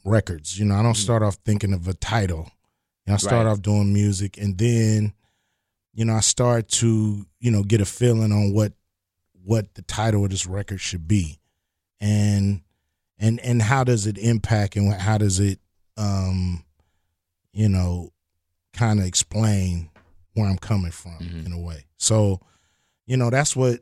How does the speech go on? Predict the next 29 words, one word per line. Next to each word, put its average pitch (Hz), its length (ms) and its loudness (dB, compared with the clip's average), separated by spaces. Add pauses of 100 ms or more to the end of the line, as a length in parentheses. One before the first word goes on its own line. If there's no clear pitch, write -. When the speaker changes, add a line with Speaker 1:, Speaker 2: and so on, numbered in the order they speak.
Speaker 1:
that's 117 300 0
what, 117 420 2
you 120 140 -4
know, 95 320 -2
Everything's 110 440 2
Corrupt, 110 600 0
to 104 80 -4
me, 104 240 4
it 101 40 2
was 95 200 -2
like, 87 320 -12
okay, 95 340 -6
this 95 240 -2
is 92 140 -8
one 98 180 0
of 92 80 -2
those 90 380 -8
dope 90 340 -10
titles. 92 500 -8 (520)
And 95 100 0
I 98 60 2
like 110 280 2
titles 98 460 0
that 92 180 -6
are, 90 420 -6 (380)
Speaker 2:
Mm-hmm. 87 440 -10
Speaker 1:
you 98 40 -6
know, 92 220 0
uh, 92 260 -2